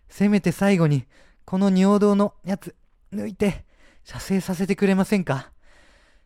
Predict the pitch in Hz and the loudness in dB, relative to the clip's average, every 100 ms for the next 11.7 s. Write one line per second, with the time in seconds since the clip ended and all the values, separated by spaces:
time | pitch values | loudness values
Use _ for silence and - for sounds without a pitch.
0 | _ - 165 202 170 151 147 151 165 165 | _ -6 0 2 2 0 0 0 0 0
1 | 180 - - - _ _ _ _ _ _ | -2 -4 -20 -20 _ _ _ _ _ _
2 | - 196 - - 175 156 165 156 147 - | -6 -6 -6 -4 -2 0 -2 -2 -4 -4
3 | 180 156 - - 185 131 - _ - _ | -2 -4 -8 -4 -4 -4 -14 _ -20 _
4 | - 190 196 170 156 - 214 190 165 143 | -4 0 2 2 -2 0 2 2 0 0
5 | - - 220 - 156 156 180 143 - _ | -4 0 0 4 2 4 2 2 -4 _
6 | _ _ _ _ - _ - 147 151 165 | _ _ _ _ -20 _ -12 -2 2 4
7 | 175 185 180 - 214 165 147 147 - 180 | 4 2 2 0 2 6 4 2 -2 0
8 | 196 202 196 196 185 208 208 - - _ | 2 2 0 2 2 2 2 0 -14 _
9 | - - - - 202 202 165 151 - - | -20 -20 -20 -4 2 2 4 0 -2 2
10 | 190 196 190 196 165 151 - - _ _ | 6 6 6 2 2 0 -4 -18 _ _
11 | _ _ 147 160 151 - | _ _ -8 -4 -4 -4